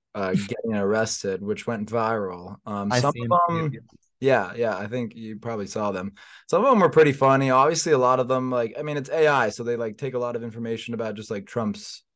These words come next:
Speaker 1: relationship with the media, I'm sure, and just watch, like, a lot of videos <laughs> of, of Trump's interaction. So a lot of them are, like, Trump resisting arrest, <laughs> basically, and yelling and, like, "Yeah." Um, some of them looked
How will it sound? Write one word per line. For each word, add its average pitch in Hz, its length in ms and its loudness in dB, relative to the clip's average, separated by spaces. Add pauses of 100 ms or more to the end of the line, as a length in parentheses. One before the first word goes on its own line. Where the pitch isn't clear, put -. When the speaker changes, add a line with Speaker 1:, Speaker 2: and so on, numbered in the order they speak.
(440)
Speaker 1:
relationship 117 640 0
with 107 100 -6
the 110 80 -4
media, 107 300 -2
I'm 95 120 -8
sure, 101 280 -6
and 101 120 -6
just 107 200 -10
watch, 104 320 -4
like, 101 100 -6
a 101 40 -6
lot 98 160 -6
of 95 80 -8
videos 107 580 2
<laughs> 131 40 6
of, 110 180 0 (440)
of 113 100 -12
Trump's 123 220 -4
interaction. 113 480 0
So 127 160 0
a - 20 2
lot 139 180 2
of 170 40 2
them 156 140 -2
are, 135 80 0
like, 117 160 -2
Trump 131 280 -4
resisting 127 480 -4
arrest, 117 680 -2 (280)
<laughs> - 280 -20
basically, 120 640 -2
and 110 160 -6
yelling 117 540 -4
and, 113 120 -8
like, 120 200 -8
"Yeah." 160 400 -6 (480)
Um, 117 480 2 (260)
some 180 260 0
of 247 100 2
them 170 400 -2
looked 151 320 0